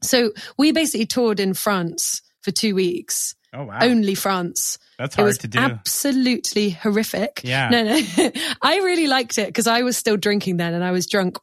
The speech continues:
Speaker 1: all the time on
Speaker 2: <laughs>
Speaker 1: cheap wine.
Speaker 2: Right, sure.
Speaker 1: So I loved it. I didn't mind where we slept. I thought it was fun. But one of the nights we stayed in a, um, in a, I c-, I'm trying to, s-, I'm struggling to think how to describe it. It was in a venue, but the,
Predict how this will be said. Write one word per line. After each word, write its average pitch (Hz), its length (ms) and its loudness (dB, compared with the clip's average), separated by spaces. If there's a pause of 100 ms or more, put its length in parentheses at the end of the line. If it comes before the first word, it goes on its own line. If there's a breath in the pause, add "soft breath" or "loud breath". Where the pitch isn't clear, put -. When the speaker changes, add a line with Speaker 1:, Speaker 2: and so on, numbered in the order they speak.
Speaker 1:
all 220 220 2
the 190 100 2
time 175 380 0
on 170 180 0
Speaker 2:
<laughs> 220 60 -2
Speaker 1:
cheap 226 200 0
wine. 214 340 2 (140)
Speaker 2:
Right, 165 340 -2
sure. - 180 -4
Speaker 1:
So - 160 2 (100)
I 302 180 4
loved 302 360 0
it. 185 240 -2
I 220 80 2
didn't 247 220 2
mind 220 260 2
where 208 220 0
we 208 100 0
slept. - 500 -4
I 180 60 -4
thought 196 140 -2
it - 20 2
was 180 140 -2
fun. 165 320 0 (500 loud breath)
But 233 120 4
one 240 260 4
of 262 120 -2
the 247 80 2
nights 202 360 -2
we 202 80 2
stayed 202 380 0
in 196 180 0
a, 190 240 -2
um, 180 420 -2 (300)
in 208 160 0
a, 185 520 -2 (1120)
I 196 60 -8
c-, - 160 -8
I'm 220 100 2
trying 254 260 0
to, 233 60 -2
s-, - 220 -4 (140)
I'm 196 120 -2
struggling 277 440 0
to 247 180 -2
think - 400 -4 (160)
how 208 160 0
to 196 120 -6
describe 190 440 0
it. 175 180 -6 (260 loud breath)
It 247 80 2
was 262 160 0
in 302 180 4
a 302 40 2
venue, 233 440 0
but 185 220 -6
the, 190 300 0